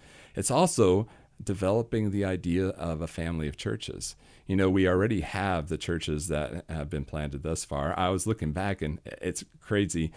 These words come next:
listening to Kevin Henson on the first episode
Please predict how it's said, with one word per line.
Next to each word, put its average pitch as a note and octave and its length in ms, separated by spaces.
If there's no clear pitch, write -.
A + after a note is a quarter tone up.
listening F#2 460
to D#2 560
Kevin E2 260
Henson D#2 600
on D#2 180
the C#2+ 80
first G2 460
episode D2 680